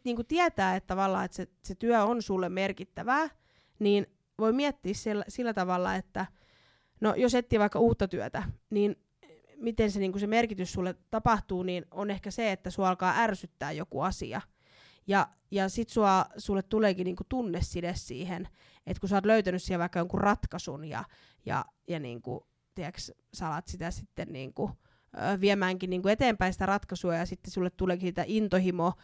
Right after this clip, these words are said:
ja sit siitä tulee sullekin vaikka uusi työ tai, tai just vaikka liikeidea tai, tai näin, niin, niin s-, sille on,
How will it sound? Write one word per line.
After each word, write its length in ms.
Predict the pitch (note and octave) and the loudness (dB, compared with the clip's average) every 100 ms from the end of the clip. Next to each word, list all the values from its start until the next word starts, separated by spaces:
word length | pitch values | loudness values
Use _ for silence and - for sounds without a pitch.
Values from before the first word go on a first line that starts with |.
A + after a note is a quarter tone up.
| _ _ - | _ _ -6
ja 80 | |
sit 200 | F3+ F3 | -4 -2
siitä 220 | - F3+ F3 | 0 2 2
tulee 240 | E3 F3 | 2 2
sullekin 380 | F3+ E3 - B2+ | 2 -2 -2 -6
vaikka 240 | D#3+ - - | -4 -4 2
uusi 300 | F#3+ F3 - | 4 2 0
työ 240 | F#3 F3 - | 0 0 -2
tai, 280 | E3+ F3+ G3+ | -4 -4 -4
tai 220 | F3+ E3+ | -4 -2
just 200 | F3 F3+ | -4 -4
vaikka 240 | E3+ - F#3+ | -6 -2 0
liikeidea 560 | C4+ C4+ F#3+ F#3 F#3 | 2 2 2 2 0
tai, 300 | - F#3 D3+ - - _ | -2 -6 -6 -10 -18 _
tai 160 | - F#3 | -2 2
näin, 340 | G3 G3 F#3 | 4 4 2
niin, 200 | F#3 F3 - | 0 -2 -4
niin 300 | F#3+ F#3 - _ _ _ | -2 -2 -4 _ _ _
s-, 140 | - - - | -16 -14 -4
sille 320 | C4+ C4 B3+ - | 2 4 4 6
on, 320 | E4 C#4+ | 6 6